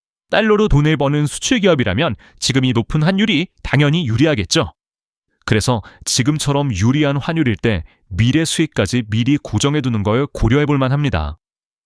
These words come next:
반대로 수입 기업은 상황이 완전히 다릅니다. 원화가 약세면 수입 비용이 확 늘어나니까요. 이럴 땐 조급해선 안 돼요.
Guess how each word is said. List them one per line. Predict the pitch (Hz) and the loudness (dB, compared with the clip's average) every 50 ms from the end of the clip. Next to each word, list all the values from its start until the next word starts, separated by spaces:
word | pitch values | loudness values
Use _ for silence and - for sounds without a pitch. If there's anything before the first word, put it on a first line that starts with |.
| _ _ - | _ _ -2
반대로 | - 120 139 160 151 147 156 180 | 0 0 2 2 2 2 0 0
수입 | - - 196 185 - | 0 0 0 0 0
기업은 | - 139 113 107 135 185 143 92 | 0 0 0 2 0 0 -2 -2
상황이 | - - - 147 139 131 131 170 | -2 -2 0 0 0 0 -2 -4
완전히 | 139 85 82 92 120 160 202 180 190 190 | -4 -2 0 0 2 2 2 2 2 2
다릅니다. | 180 143 135 131 123 110 87 69 - _ _ _ _ _ _ | 0 0 0 0 0 0 0 -2 -6 _ _ _ _ _ _
원화가 | - 95 107 113 110 104 | -2 -2 0 0 0 0
약세면 | 95 92 - - 95 113 147 175 175 - _ _ | -2 -2 -2 -2 0 0 0 0 -2 -6 _ _
수입 | - - - 202 190 - | -6 -2 -2 -2 0 0
비용이 | - - 87 101 135 127 - - _ | -2 -2 0 -2 -2 -4 -6 -8 _
확 | - - 208 190 _ _ | -2 0 0 0 _ _
늘어나니까요. | - 107 110 120 131 131 131 - - 113 98 90 - - _ _ _ _ _ _ _ _ _ _ - | -4 -2 -2 0 0 -2 -2 -2 -2 -2 -2 -2 -6 -8 _ _ _ _ _ _ _ _ _ _ -2
이럴 | 107 113 123 120 | 0 2 2 2
땐 | - 120 117 127 160 175 - _ _ _ - | 0 0 0 -2 -2 -4 -10 _ _ _ -2
조급해선 | - 117 110 147 - 147 139 - 143 127 | 0 0 2 2 2 2 2 2 0 0
안 | 104 95 | 0 0
돼요. | 95 98 113 135 123 | 0 0 0 0 0